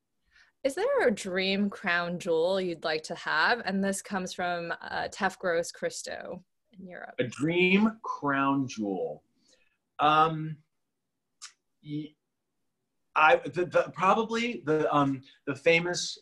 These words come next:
Speaker 2: sapphire brooch of Queen Victoria
Speaker 1: Hmm.
Speaker 2: that, that Queen Elizabeth wears. Uh, it was a gift to her from Prince Albert.
Speaker 1: Mm-hmm.
Speaker 2: And I'm so, I love it so much. It's so simple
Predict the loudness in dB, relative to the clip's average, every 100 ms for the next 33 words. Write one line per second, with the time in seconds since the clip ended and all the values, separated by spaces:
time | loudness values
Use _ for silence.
0 | -8 2 6 6 4 0 0 0 0 -2
1 | -8 -6 0 0 -2 -6 -2 2 4 2
2 | 0 _ _ -4 -2 -2 2 2 0 -6
3 | 0 2 2 2 4 4 4 0 -2 0
4 | 2 4 2 -2 -12 _ _ 0 2 4
5 | 4 4 2 2 4 4 0 0 2 2
6 | 2 -2 -2 -2 2 2 4 2 0 -2
7 | _ _ -4 2 2 4 0 -2 -16 -20
8 | _ 2 2 2 4 6 8 6 6 6
9 | 6 4 2 2 4 4 4 0 -8 -6
10 | -4 0 4 4 2 -2 -2 0 -2 -2